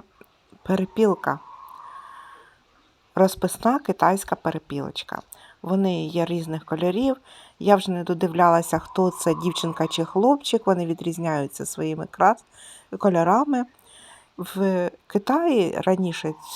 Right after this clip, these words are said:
цю пташечку клали в морози в кармани і зігрівали об них руки. І їх китайська назва перекладається саме як розписна або,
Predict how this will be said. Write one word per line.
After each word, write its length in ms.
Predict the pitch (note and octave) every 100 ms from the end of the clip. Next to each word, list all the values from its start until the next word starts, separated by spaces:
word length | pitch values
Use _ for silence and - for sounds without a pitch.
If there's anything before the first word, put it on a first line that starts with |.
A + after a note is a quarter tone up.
| -
цю 240 | G#3+ A#3 -
пташечку 760 | - A3+ D4 A3+ - - E3+ -
клали 520 | - F#3 B3 A#3 G#3+ G#3+ - - _ -
в 120 | F3
морози 420 | F#3 G3+ C4 A#3+
в 80 | -
кармани 640 | A3 A3+ G#3+ E3 C#3+ - - - - _ - - _ _ -
і 360 | G3 F#3+ F#3 -
зігрівали 600 | F#3 F#3 G3+ B3 D4 B3
об 120 | F3+
них 260 | G3 G#3+ -
руки. 480 | A3 G#3 - C#3+ C#3 _ _ _ _ _ _ -
І 260 | F3+ - -
їх 500 | F#3 G3 G3+ - - - - - - - - - - - -
китайська 520 | - F#3+ D#3 D#3+ - F3+
назва 500 | C4 G4 D#4 F3 D3+ _ - - -
перекладається 760 | G3 F#3 F3 G3+ D#4+ D#4+ G#3
саме 420 | - F#3 B3+ A#3
як 320 | E3+ G3 A#3 -
розписна 840 | F#3+ G3 - G3 G3 - G3 A3+ D4 _ _ _ _ _ -
або, 580 | F#3 F3+ G3 G#3 A3